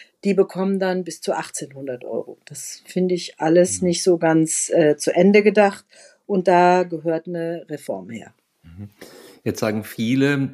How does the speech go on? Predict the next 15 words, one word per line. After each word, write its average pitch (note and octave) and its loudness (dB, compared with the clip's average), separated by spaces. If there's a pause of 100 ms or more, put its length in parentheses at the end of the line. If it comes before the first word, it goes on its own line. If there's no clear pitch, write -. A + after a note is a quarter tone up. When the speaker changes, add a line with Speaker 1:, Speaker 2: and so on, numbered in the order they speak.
Speaker 2:
„Ja, A2+ -10
ja, A#2+ -2
würden B2+ 0
wir A2+ 2
ja G#2+ 0
gerne G2 -4
machen, A#2 -4
aber G2 -4
woher A2 -2
nehmen A2 -2
wir G2 -4
das - -8
Geld?“ D#2+ -2 (1400)
Woher C3 -6
kommt, - -6